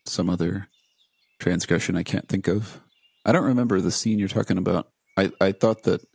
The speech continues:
Jesse went to sleep and in his dream state, he wandered down to the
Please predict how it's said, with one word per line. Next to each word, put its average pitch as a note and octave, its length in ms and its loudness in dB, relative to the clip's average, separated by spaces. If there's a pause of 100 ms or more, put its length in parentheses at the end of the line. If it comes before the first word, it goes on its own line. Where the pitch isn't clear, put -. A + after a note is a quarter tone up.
(880)
Jesse F#2+ 640 2 (600)
went F#2+ 160 2
to F2+ 100 0
sleep F2+ 440 0
and E2+ 340 0
in F#2+ 160 2
his F#2 380 -2 (520)
dream G2 240 0
state, - 420 0
he F2 380 -4 (560)
wandered F#2 440 2
down E2+ 260 0
to F2 140 0
the D#2+ 360 -2